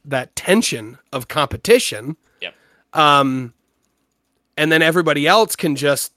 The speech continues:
Speaker 1: you know, they just, they have to kill you. And then once somebody else, you know, boom, they become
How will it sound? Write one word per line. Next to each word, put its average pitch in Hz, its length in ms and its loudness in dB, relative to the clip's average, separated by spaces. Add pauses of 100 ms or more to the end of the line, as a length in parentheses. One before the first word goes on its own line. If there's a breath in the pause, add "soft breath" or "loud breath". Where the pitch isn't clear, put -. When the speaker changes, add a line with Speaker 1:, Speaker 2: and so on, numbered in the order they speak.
(100)
Speaker 1:
you 139 100 -6
know, 117 300 -6
they 135 140 -6
just, 131 280 -14
they 127 80 -10
have 123 120 -8
to - 80 -16
kill 196 240 0
you. 117 340 -8 (160)
And 131 120 -6
then 131 140 -2
once 135 240 -2
somebody 135 300 -2
else, 127 300 -8
you 135 120 -4
know, 113 100 -8
boom, 131 300 -2
they 131 100 -2
become 120 420 -10